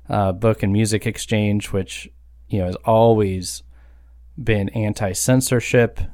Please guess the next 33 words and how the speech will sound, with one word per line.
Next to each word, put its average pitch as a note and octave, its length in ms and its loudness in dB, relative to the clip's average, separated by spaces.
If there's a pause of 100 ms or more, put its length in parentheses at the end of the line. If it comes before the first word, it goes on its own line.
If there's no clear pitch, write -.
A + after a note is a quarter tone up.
(160)
um, G#2 380 0
which A#2+ 180 0
I've D3+ 260 2
even A2 300 -2
as G#2+ 140 -2
a A2+ 40 -10
Christian A#2 400 -4
appreciated F#2+ 640 -8
'cause G2 160 -10
they G2+ 140 0
were G#2+ 140 0
willing G#2 380 0
on G2+ 280 -2
their G2+ 360 -4
displays G2+ 580 -4
about F#2+ 240 -6
censorship - 560 -6
to - 100 -12
put - 240 -6
Bibles - 580 -8 (340)
and F#2+ 160 -6
say, F#2 240 -6 (400)
"No G2 200 -4
censorship. - 720 -10
We're G2+ 80 -2
not G2 200 -6
gonna G#2 260 -8 (680)
say G2 260 -2
you F#2 180 -6
can't - 280 -8
read F#2 180 -8
a E2 60 -10
Bible, G#2 500 -8